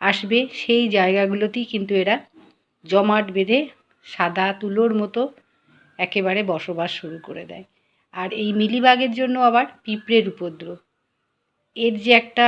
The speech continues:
রসালো আঠা আছে এই মিলিবাগে, সেইটা খাওয়ার জন্য আবার পিঁপড়ের উপদ্রব শুরু হয়ে যায়। আর এই পিঁপড়েগুলো কি করে, একটা গাছ থেকে আর একটা গাছে কিন্তু অনায়াসেই যায়, আর যখন যায়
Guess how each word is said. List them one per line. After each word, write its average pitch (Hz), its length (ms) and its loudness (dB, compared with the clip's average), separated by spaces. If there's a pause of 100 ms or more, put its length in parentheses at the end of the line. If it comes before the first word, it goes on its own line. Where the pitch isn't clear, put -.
রসালো 214 500 0 (160)
আঠা 202 260 -2 (120)
আছে 226 220 -4 (380)
এই 202 120 -2
মিলিবাগে, 190 600 0 (1500)
সেইটা 233 260 2 (140)
খাওয়ার 214 420 6
জন্য 240 180 0
আবার 220 240 2 (100)
পিঁপড়ের 202 420 -4
উপদ্রব 170 480 -8
শুরু 180 280 -14
হয়ে 170 220 -8
যায়। 185 220 -8 (140)
আর 165 120 -12
এই 196 140 -4
পিঁপড়েগুলো 240 640 2
কি 247 180 -8
করে, 202 280 2 (100)
একটা - 300 -8
গাছ 214 240 0
থেকে 220 220 -8
আর 180 100 -4
একটা 190 240 -6
গাছে 185 280 -4
কিন্তু 214 260 -6 (120)
অনায়াসেই 196 580 -2
যায়, 156 240 -8 (460)
আর 175 140 -8
যখন 196 400 0
যায় 208 300 2